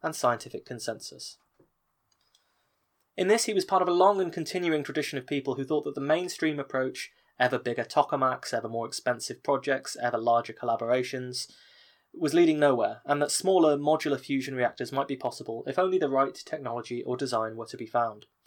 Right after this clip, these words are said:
So we'll talk about some of these startups in later episodes that I'm really looking forward to telling you about.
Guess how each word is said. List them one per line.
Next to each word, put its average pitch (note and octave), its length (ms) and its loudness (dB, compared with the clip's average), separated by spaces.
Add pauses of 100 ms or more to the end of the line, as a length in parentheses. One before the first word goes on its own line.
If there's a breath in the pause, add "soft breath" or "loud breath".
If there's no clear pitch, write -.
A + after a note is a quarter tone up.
(440 soft breath)
So - 120 0
we'll F3+ 120 4
talk - 180 2
about C#3+ 200 10
some C3+ 100 -2
of C3 40 0
these B2+ 160 -2
startups B2 460 0
in A#2+ 80 -8
later A#2+ 280 0
episodes A2+ 540 -6
that A#2+ 240 -12
I'm B2 140 -6
really B2+ 180 2
looking A#2 220 -8
forward A#2+ 180 -2
to - 80 -16
telling A#2 220 -4
you A2 100 -14
about. A2 260 -12